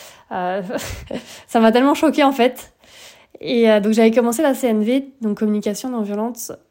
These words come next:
mais il y a très peu de temps avant, quoi, en fait, parce que j'ai accouché en deux mille dix-sept. Et ma fatigue, en fait, elle m'empêchait de traduire. J'ai énormément souffert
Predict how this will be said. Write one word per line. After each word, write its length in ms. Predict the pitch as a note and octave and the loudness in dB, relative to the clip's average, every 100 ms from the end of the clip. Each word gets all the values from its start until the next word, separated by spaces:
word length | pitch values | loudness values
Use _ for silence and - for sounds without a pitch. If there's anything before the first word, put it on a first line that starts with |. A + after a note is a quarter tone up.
| _ _ B3 | _ _ -4
mais 160 | G#3 | 0
il 20 | |
y 60 | G3+ | 0
a 80 | G3 | -2
très 160 | - | -4
peu 120 | A3+ A3+ | -6 -8
de 60 | |
temps 300 | - A#3+ G#3 | -8 -6 -6
avant, 340 | - G#3 A#3 A3+ | -4 -4 -4 -6
quoi, 200 | A3+ G3 | -6 -8
en 80 | |
fait, 380 | F#3+ F#3+ F#3+ - D#4+ E4+ - _ | -8 -12 -12 -20 -20 -20 -20 _
parce 120 | - | -12
que 100 | A3+ | -8
j'ai 100 | G3+ | -8
accouché 240 | F#3+ - | -8 -8
en 40 | A3+ | -6
deux 60 | |
mille 120 | G#3 | -4
dix-sept. 420 | G3 G#3 - _ _ _ _ _ _ _ _ _ - - - - _ - | -6 -12 -18 _ _ _ _ _ _ _ _ _ -20 -20 -20 -20 _ 0
Et 60 | |
ma 120 | A3 G#3+ | 2 2
fatigue, 460 | A3 A3 D4+ B3+ - | 0 -2 -2 -2 -4
en 100 | G3 | -4
fait, 180 | B3+ | -4
elle 80 | B3 | -2
m'empêchait 480 | G#3 G3+ A#3 A3 B3+ | -2 -2 -2 -2 -4
de 80 | G3+ | -6
traduire. 480 | - A3 G#3 G3+ _ _ _ - _ _ _ _ _ _ - | -6 -6 -6 -10 _ _ _ -20 _ _ _ _ _ _ -4
J'ai 120 | G#3 | 2
énormément 380 | A3 B3+ B3+ A#3+ | 2 4 2 0
souffert 360 | A#3 A3+ C4 | -4 0 0